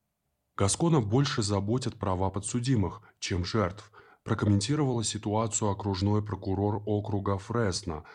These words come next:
Лиза Смиткамп. «Что ж, люди, которые финансировали его,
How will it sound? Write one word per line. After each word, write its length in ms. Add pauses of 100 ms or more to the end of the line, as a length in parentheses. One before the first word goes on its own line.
(120)
Лиза 420
Смиткамп. 760 (440)
«Что 260
ж, 140 (220)
люди, 320
которые 440
финансировали 720
его, 380